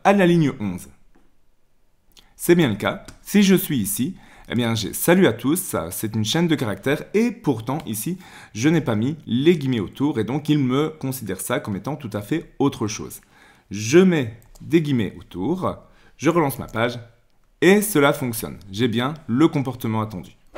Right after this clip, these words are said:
Il est aussi bien nécessaire de savoir d'où provient votre erreur et de bien savoir lire votre message d'erreur. Prenons un petit exemple. Admettons qu'ici, j'essaye de faire une fonction alerte d'un message. Voilà, simplement un message que j'aurais passé en variable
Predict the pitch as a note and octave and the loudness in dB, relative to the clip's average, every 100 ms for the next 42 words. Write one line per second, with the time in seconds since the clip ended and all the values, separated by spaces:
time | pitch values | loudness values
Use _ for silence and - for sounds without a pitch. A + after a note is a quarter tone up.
0 | - _ _ _ - E3+ G3 D#3 G#2+ D3+ | -12 _ _ _ -2 2 4 2 -2 -4
1 | E3+ G2+ C3 F#3+ C#3+ D3 C#3 G2 A2 C3+ | -4 0 2 4 4 2 -2 -4 -4 -4
2 | B2 A2+ F#2+ B2+ D#3+ C3 A2 F3+ A3 G#3+ | -4 -4 -4 -2 -2 -4 -4 -2 -2 -4
3 | - C#3 A2 A2 C#3 D#3+ G2+ G2 B2 E3 | -2 0 0 -2 -4 -6 -10 -4 -2 -2
4 | - A2+ G#2+ C3 C3+ G#2 F2 D3 E3 G2+ | -2 -4 -2 -6 -4 -6 -4 -6 -4 -6
5 | G2 A#2+ C3+ G2 B2+ - A#2 G#2+ C3+ A2 | -6 -4 -4 -2 -4 -2 -4 -2 -4 -4
6 | F2 E2+ - E3 G3+ C3+ D#3 F3 D#3 F2+ | -6 -8 -2 0 2 0 -4 -2 -4 -4
7 | F2 E2+ D2+ D2 - - - - F3+ F3+ | -8 -12 -16 -16 -20 -20 -20 0 4 4
8 | - F3+ F#3 G2 B2 E3+ B2+ A2+ D3+ C#3 | 4 -2 -2 -6 -4 -4 -4 0 0 -2
9 | A2 D#3 C#3+ G#2+ - - B2 B2+ A#2+ - | 0 0 0 -2 -6 -8 -6 -4 -4 -2
10 | A#2+ F#2+ C3 - F#2+ - - - - - | -2 -2 -4 -6 -8 -8 -16 -20 -20 -12
11 | A#2+ F3 G3+ A2+ B2+ C#3 C3+ D#2 D2 G2 | 0 0 0 -2 2 0 0 -6 -8 -8
12 | B1+ - D3 D3 A2+ C#3 B2+ A2 - D#3 | -8 -6 -6 -4 -6 -4 -4 -4 -2 -2
13 | G3 - A2+ A2 A#2+ A#2 C3+ A#2+ A2 B2 | -2 -4 -2 0 -2 -4 -4 -4 -4 -2
14 | A#2 - | -4 -6